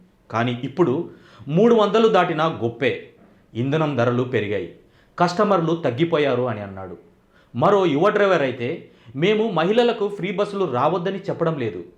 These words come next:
కానీ మేము బ్రతకడానికి కొంత సపోర్ట్ కావాలి" అని అన్నాడు. రేవంత్ సార్, ఇది వింటున్నారా?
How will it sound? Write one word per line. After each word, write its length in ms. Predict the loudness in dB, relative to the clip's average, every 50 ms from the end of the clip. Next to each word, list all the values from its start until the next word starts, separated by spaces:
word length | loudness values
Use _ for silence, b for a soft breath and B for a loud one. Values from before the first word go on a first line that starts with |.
| _ _
కానీ 420 | -10 -10 -8 -8 -8 -10 -10 -10 -14 B B B B B B
మేము 200 | 0 2 2 2
బ్రతకడానికి 720 | 2 2 0 0 2 2 2 2 2 2 0 0 -2 -4
కొంత 260 | -4 -4 -6 -4 -4
సపోర్ట్ 520 | -6 -8 -4 -6 -6 0 0 0 0 0 0
కావాలి" 540 | 0 0 2 2 0 0 -2 -4 -6 -8 -8
అని 140 | -8 -6 -6
అన్నాడు. 340 | -6 -8 -8 -10 -10 -10 -14 -16 -20 _ _ _ _ _ _ _ _ _ -6
రేవంత్ 320 | -2 0 2 2 2 0
సార్, 180 | 0 -2 -2 -2 -4 -12 -20 -20 _ _ -12 -6
ఇది 120 | -6 -4
వింటున్నారా? 640 | -2 -2 -2 0 0 0 0 0 -2 -2 -4 -6